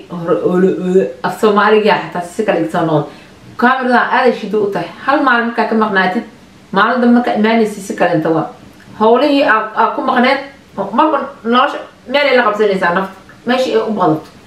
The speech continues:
Marka, si, si kale inta aad dareemooyaa inay waxay, waxay igu cusub oo aan garanaynin camal. Marka, insha Allah, soo dhawaada. Walaalihii hore iila joogay, dhammaantiin waa mahadsantihiin. Jazaakumullahu khayran.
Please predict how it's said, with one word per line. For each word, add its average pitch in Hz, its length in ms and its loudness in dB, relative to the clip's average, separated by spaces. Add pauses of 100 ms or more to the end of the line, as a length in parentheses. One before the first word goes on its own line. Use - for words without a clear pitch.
(260)
Marka, 190 340 -4 (680)
si, 233 100 -2
si 294 100 -2
kale 240 200 0
inta 214 140 -2
aad 196 180 -2
dareemooyaa 180 520 2
inay 202 120 2
waxay, 214 260 2 (320)
waxay 233 220 2
igu 233 120 2
cusub 226 260 0
oo 208 80 6
aan 180 180 -2
garanaynin 190 560 2
camal. 156 260 0 (440)
Marka, 185 260 -4
insha 208 280 -4
Allah, 185 200 2 (220)
soo - 180 -4
dhawaada. 190 480 2
Walaalihii 190 320 0
hore 196 120 0
iila 196 200 2
joogay, 196 160 0
dhammaantiin 190 400 -2
waa 170 100 -2
mahadsantihiin. 185 460 -2
Jazaakumullahu 160 600 -2
khayran. 196 300 2